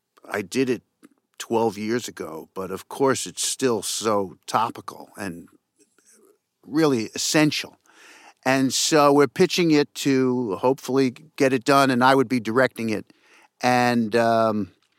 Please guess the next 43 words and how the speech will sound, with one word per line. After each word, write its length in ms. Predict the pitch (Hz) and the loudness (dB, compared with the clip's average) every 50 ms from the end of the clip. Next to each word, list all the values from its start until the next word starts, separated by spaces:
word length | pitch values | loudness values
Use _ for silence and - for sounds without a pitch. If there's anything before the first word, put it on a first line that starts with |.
| _ _ _ - _ _ _ _ _ _ _ _ _ _ | _ _ _ -20 _ _ _ _ _ _ _ _ _ _
and 160 | 135 139 147 | 2 2 2
it's 140 | 160 143 - | 2 0 2
telling 300 | - 165 165 160 160 160 | 4 4 6 6 4 2
stories, 640 | - - - 170 165 170 151 113 65 - - - | 2 2 2 4 4 4 4 2 -2 -6 -10 -10
and, 160 | - 110 92 - | -8 -10 -6 -4
you 80 | 131 120 | -2 0
know, 120 | 120 110 | 0 0
that's 320 | 107 117 120 120 - - | 2 2 0 0 -2 -4
what 120 | - 120 - | -6 -6 -6
the 100 | - 117 | -8 -6
theater 380 | - 135 131 127 120 117 117 120 | -2 0 2 2 2 2 2 2
is, 360 | 120 120 120 123 120 110 - | 2 2 2 0 -2 -4 -4
and 160 | 107 107 104 | -4 -4 -2
that's 160 | 107 107 107 | -4 -4 -2
what 140 | - 113 110 | 0 0 2
acting 400 | 110 110 113 113 - 120 110 113 | 2 2 0 0 -2 -4 -2 -2
is, 380 | 113 110 110 107 110 107 95 101 | 0 0 2 2 2 0 -2 -4
and 120 | 101 101 | -6 -6
so 300 | - - - 110 107 107 | -6 -4 -2 0 0 0
it's 160 | 107 101 - | -2 -4 -6
just 220 | - 117 - - - | -10 -10 -10 -10 -4
telling 280 | - 110 104 101 95 | -2 -2 0 -2 -4
stories, 480 | 92 - - 131 117 117 110 104 95 98 | -6 -4 -4 0 0 2 0 0 -2 -4
and 140 | 98 101 117 | -6 -6 -6
it's, 180 | 127 - - | -6 -6 -6
it's 220 | - 143 139 - - | -4 -4 -4 -2 0
a 60 | 147 | -2
wo-, 260 | 127 123 131 143 - - | -2 0 -2 -4 -2 -4
it's 180 | 139 139 - | -6 -2 -2
a 60 | 151 | 0
wonderful 480 | 135 131 147 151 151 143 135 - 120 110 | 0 2 2 2 2 0 -2 -4 -8 -8
story. 480 | - - - 143 123 120 110 101 90 90 | -8 -4 -2 0 2 2 0 0 -2 -4
It's 240 | 98 107 - - - | -6 -6 -6 -6 -2
not, 280 | 123 123 123 117 - - - - _ - - - - - - - _ _ _ _ _ _ _ | 0 2 2 0 0 -4 -14 -20 _ -20 -20 -20 -20 -20 -20 -20 _ _ _ _ _ _ _
it's 120 | 120 - | -4 2
not 160 | 165 170 170 139 | 4 4 4 4
black 260 | 151 147 143 139 143 | 4 4 4 4 2
and 140 | 135 127 120 | 0 2 2
white 280 | 110 101 98 95 - _ - | 2 0 0 -4 -10 _ -10
because, 580 | 113 98 - - 113 107 113 98 - - 123 | -10 -6 -2 0 0 0 0 -2 -6 -8 -8
uh, 240 | 113 107 - - - - _ | -8 -8 -8 -8 -12 -14 _
it's, 380 | - - - - - - - - | -18 -18 -14 -12 -12 -12 -10 -10
it's, 280 | - 110 - - - | -12 -12 -12 -12 -14